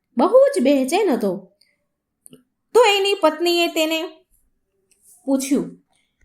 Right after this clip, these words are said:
તે શેઠની પત્ની આવી અને શેઠને આવી રીતે બેચેન જોયા.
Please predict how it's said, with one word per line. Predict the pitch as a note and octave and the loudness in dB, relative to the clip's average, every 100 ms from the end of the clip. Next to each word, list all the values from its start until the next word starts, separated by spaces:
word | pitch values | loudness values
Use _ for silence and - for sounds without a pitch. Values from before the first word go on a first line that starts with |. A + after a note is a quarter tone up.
| _ _ | _ _
તે | C#4 D4 - - _ A3 | 0 0 -4 -16 _ -4
શેઠની | C4+ - E4+ D#4 | -2 -2 -2 -4
પત્ની | D#4 A3+ B3 D4+ D4 | -4 -6 -4 -2 0
આવી | E4+ E4+ D4 - _ _ _ _ | -2 -2 -6 -10 _ _ _ _
અને | D4 G#4+ | -4 -4
શેઠને | - C#4 C#4+ E4+ | -2 -2 -2 -2
આવી | C#4+ C#4+ | -2 -2
રીતે | C#4+ E4 | -4 -2
બેચેન | A3+ G#3+ A3 C#4 C4 | 0 0 -2 -4 -4
જોયા. | A3+ D#4 C#4+ C4+ C4+ | -2 0 0 -2 -8